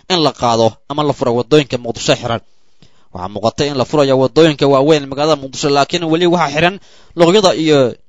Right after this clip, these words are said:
jidcadayaasha Muqdisho ee dadka shacabka ah ay inta badan ay isku marin jireen. Sharci adag ayaa lagu soo rogay gudniinka fircooniga ah oo maalmo u dambeeyay ama sanadii u dambeeyay Soomaaliya si aad ugu soo badanayay.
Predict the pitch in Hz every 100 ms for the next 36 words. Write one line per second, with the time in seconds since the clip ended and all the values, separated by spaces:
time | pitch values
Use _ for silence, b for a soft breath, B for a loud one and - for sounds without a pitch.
0 | - - 160 143 147 156 175 151 131 117
1 | 139 151 135 139 - - 139 139 131 127
2 | 135 120 113 117 - - 123 117 113 -
3 | 160 127 127 117 117 - 127 110 101 151
4 | 131 - - - - - - - - -
5 | - - - - - - - - - -
6 | - - - - - - - _ _ _
7 | _ _ _ _ - - 220 196 190 214
8 | 165 190 170 196 - 151 131 147 139 147
9 | 190 165 156 151 135 180 175 131 135 143
10 | 127 117 127 165 165 160 147 143 143 143
11 | 165 160 160 175 160 139 139 - 156 143
12 | 135 - - 156 131 123 127 113 113 123
13 | 113 113